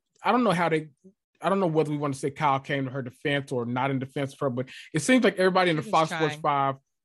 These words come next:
Speaker 1: she tried. It, like, they all had, like, very different reactions to this. Like, Lisa Rinna didn't take a stance at all. She just like, "Let me get my friend out of here.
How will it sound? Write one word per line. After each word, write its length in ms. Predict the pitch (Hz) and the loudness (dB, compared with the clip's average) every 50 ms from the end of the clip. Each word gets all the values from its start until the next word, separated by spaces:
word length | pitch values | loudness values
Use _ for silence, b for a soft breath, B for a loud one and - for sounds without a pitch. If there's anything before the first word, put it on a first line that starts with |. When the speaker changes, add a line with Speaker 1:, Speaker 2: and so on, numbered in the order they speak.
| _ | _
Speaker 1:
she 160 | - - 196 | -14 -10 -10
tried. 500 | 151 - 147 143 135 123 113 113 113 120 - B B B B B - | -8 -6 -4 -4 -2 -2 -4 -6 -8 -10 -12 B B B B B -2
It, 120 | 190 175 | 2 4
like, 240 | 175 175 175 170 165 | 4 4 4 2 4
they 140 | 175 190 196 | 4 4 6
all 220 | 185 190 190 190 | 6 6 6 6
had, 180 | 180 185 180 170 | 6 4 2 4
like, 220 | 160 156 147 143 | 2 2 0 -2
very 480 | 139 135 127 131 131 160 170 175 165 156 | -8 -10 -8 -4 0 0 2 2 2 0
different 460 | 139 131 156 156 151 - 160 151 127 | -2 -2 -4 -4 -4 -4 -8 -8 -6
reactions 800 | 135 135 139 139 139 139 139 - - 143 143 135 127 127 - - _ _ _ _ _ _ _ - | -4 -2 0 0 0 0 -2 -6 -10 -8 -6 -6 -8 -8 -12 -20 _ _ _ _ _ _ _ -2
to 160 | - 202 175 | 2 4 4
this. 200 | 165 147 143 135 | 4 4 0 0
Like, 140 | 147 139 135 | 0 0 0
Lisa 300 | 151 175 220 208 - 190 | 2 2 2 2 2 0
Rinna 360 | 160 165 175 175 175 160 160 - _ _ _ _ _ _ - 160 139 127 | 0 2 0 2 0 -2 -4 -6 _ _ _ _ _ _ -14 -12 -8 -2
didn't 240 | 170 170 170 165 - | 0 0 0 0 0
take 140 | - 175 156 | -2 -2 -2
a 40 | 156 | -4
stance 400 | 139 - - 180 170 160 143 - | -8 -4 -2 -2 0 0 -2 -4
at 60 | 156 | -2
all. 180 | 147 147 151 147 | -2 -2 -2 -2
She 140 | 143 - 175 | -4 -8 -10
just 160 | 160 156 151 | -10 -8 -8
like, 100 | 156 143 139 | -8 -6 -4
"Let 100 | 160 160 | -4 -2
me 80 | 160 | -2
get 140 | 139 151 156 | -2 -4 -2
my 120 | 143 139 135 | -2 -4 -4
friend 360 | 139 - - 160 160 156 160 | -6 -8 -8 -8 -6 -4 -2
out 160 | 160 160 160 | -2 -2 -2
of 80 | 156 156 | -4 -4
here. 320 | 165 156 151 151 151 151 | -2 -2 -2 -2 -4 -4